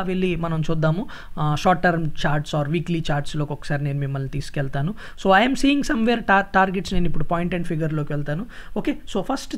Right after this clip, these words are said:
chart point and figure-లో నేను మీకు చూపించాల్సిన chart, this is, uh, comparison with Swara-, uh, spread chart, Swaraj Engines with Nifty fifty. So, ఇక్కడ మీరు చూసినట్లయితే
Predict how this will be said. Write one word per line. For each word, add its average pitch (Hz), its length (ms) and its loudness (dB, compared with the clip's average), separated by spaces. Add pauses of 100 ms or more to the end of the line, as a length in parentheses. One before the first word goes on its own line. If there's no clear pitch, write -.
chart 269 300 4
point 226 260 2
and 220 140 -2
figure-లో 208 320 0
నేను 190 220 -2
మీకు 180 240 -2
చూపించాల్సిన 175 680 0
chart, 160 260 -2 (220)
this - 120 0 (100)
is, 214 40 0 (400)
uh, 165 160 -2
comparison 226 580 4
with 175 180 0
Swara-, 190 280 4 (120)
uh, 165 160 2
spread 202 320 4
chart, 214 280 6 (280)
Swaraj 202 360 8
Engines 202 380 0
with 165 140 -2 (160)
Nifty 165 300 -2
fifty. 143 240 0 (100)
So, 196 140 6
ఇక్కడ 190 120 2
మీరు 190 260 4
చూసినట్లయితే 214 560 2